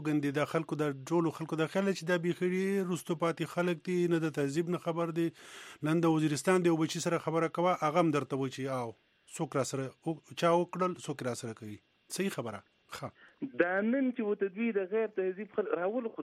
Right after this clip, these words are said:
Speaker 2: دا ډېر زیاتې دي چې یو سړي ته دا ویل چې یاره ته قبایل یې، که نه؟
Speaker 1: هم.
Speaker 2: اوس منځنی پښتونخوا ورته زه ولې نه وایم؟ قبایل دا سیمې چې ولایت خلکو ته وایي،
Speaker 1: هم.
Speaker 2: که نه؟
Speaker 1: هم.
Speaker 2: د دوی دا سوچ لرل د دې دپاره، د دوی چې ورته نن وایي چې یاره داسې ولایت خلک نه دي، دا د تاریخ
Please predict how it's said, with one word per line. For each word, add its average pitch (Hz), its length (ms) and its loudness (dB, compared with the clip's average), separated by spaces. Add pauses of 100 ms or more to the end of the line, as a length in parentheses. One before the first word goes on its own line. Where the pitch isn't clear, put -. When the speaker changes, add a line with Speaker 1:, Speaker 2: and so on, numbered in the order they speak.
(120)
Speaker 2:
دا 233 80 2
ډېر 175 320 -2
زیاتې 131 360 -2
دي 127 120 -2
چې - 100 -6
یو 127 140 -2
سړي 147 240 -4
ته 147 60 0 (100)
دا 165 160 0
ویل 143 260 -2
چې 131 200 -12
یاره 127 140 0 (120)
ته 123 140 -2 (120)
قبایل 101 460 0
یې، 82 240 -4 (120)
که 120 140 -2
نه؟ 214 60 -2
Speaker 1:
هم. - 480 -14
Speaker 2:
اوس 214 240 0
منځنی 226 480 0
پښتونخوا 196 500 -2
ورته 175 240 -2
زه 214 60 -6
ولې 202 320 -2
نه 110 100 0
وایم؟ 110 300 -2
قبایل 226 400 -2
دا 220 80 -4
سیمې 202 400 -4
چې 120 160 -8
ولایت 110 400 -4
خلکو 92 320 -6
ته 80 80 -6
وایي، - 180 -14
Speaker 1:
هم. 123 80 -10
Speaker 2:
که 131 100 0
نه؟ 202 100 -4 (180)
Speaker 1:
هم. 107 580 -16
Speaker 2:
د 185 160 4
دوی 233 180 -4 (140)
دا 220 100 2 (140)
سوچ 190 280 -8
لرل 156 220 -2
د 147 140 -2
دې 143 120 -2
دپاره، 139 320 -2
د 151 160 -4
دوی 208 140 -6
چې 175 140 -4
ورته 156 220 -4
نن 170 160 -4
وایي 165 120 -4
چې 151 100 -10
یاره 151 240 0 (100)
داسې 143 180 -2
ولایت 135 480 -2
خلک 135 260 -2
نه 143 100 -4
دي، 135 120 -2
دا 185 140 0
د 139 100 -6
تاریخ 156 240 -2